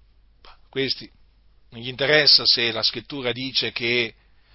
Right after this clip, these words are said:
<clears throat> non apparteniamo a noi stessi, che il nostro corpo è il tempio dello Spirito Santo, il tempio di Dio. No, non gli interessa niente, perché loro mettono davanti la libertà, la cosiddetta libertà, hm,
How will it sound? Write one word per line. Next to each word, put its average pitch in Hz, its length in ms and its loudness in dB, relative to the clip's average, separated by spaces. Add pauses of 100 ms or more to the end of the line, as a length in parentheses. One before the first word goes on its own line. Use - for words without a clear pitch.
(320)
<clears throat> - 0 -
non 123 920 -10
apparteniamo 127 640 -2
a - 20 -8
noi 123 160 -6
stessi, 135 560 2
che 117 80 -6
il 120 60 -4
nostro 123 280 -6
corpo 123 300 -6
è 123 40 -6
il 110 60 -16
tempio 123 300 -8
dello 123 180 -6
Spirito 120 500 -4
Santo, 120 840 -2
il 110 100 -12
tempio 120 300 -10
di 117 160 -14
Dio. 120 220 -12
No, 165 380 -2
non 135 100 -12
gli 139 100 -6
interessa 180 420 4
niente, 220 560 4 (600)
perché 156 220 4
loro 285 200 10
mettono 269 300 8
davanti 262 360 6
la 254 120 10
libertà, 247 460 6
la 240 100 10
cosiddetta 220 580 2
libertà, 190 600 4 (180)
hm, 185 220 -10